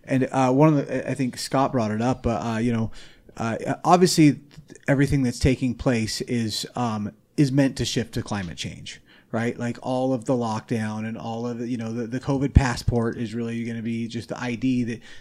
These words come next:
that links to that social credit score and all that. And, uh,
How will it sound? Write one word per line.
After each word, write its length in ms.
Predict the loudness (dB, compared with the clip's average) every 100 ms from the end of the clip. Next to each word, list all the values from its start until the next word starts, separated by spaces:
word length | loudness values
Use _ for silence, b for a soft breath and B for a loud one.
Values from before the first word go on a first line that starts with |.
| B
that 80 | -4
links 300 | -2 -2 -2
to 60 |
that 180 | -4 -2
social 320 | -2 -2 -4
credit 280 | -4 -4 -4
score 300 | -6 -4 -4
and 180 | -4 -4
all 160 | -4 -4
that. 280 | -6 -6
And, 160 | -6 -6
uh, 140 | -6